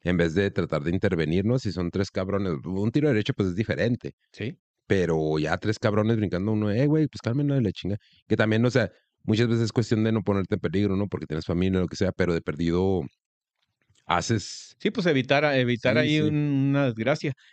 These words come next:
Speaker 2: Y ahorita él, pues, está, eh, purgando su condena en la cárcel, que lógicamente es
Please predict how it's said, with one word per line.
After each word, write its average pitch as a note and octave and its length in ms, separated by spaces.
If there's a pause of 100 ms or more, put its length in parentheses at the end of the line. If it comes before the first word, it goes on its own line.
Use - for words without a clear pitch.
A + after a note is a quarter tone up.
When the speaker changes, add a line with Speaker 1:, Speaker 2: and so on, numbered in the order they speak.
(200)
Speaker 2:
Y A#2 120
ahorita C#3 380
él, D#3+ 220
pues, B2+ 220
está, B2 580 (600)
eh, G#2+ 480
purgando A#2 360
su D3 120
condena A2+ 340
en C#3 60
la B2 80
cárcel, C3+ 340 (340)
que A2 180
lógicamente A2 680
es - 340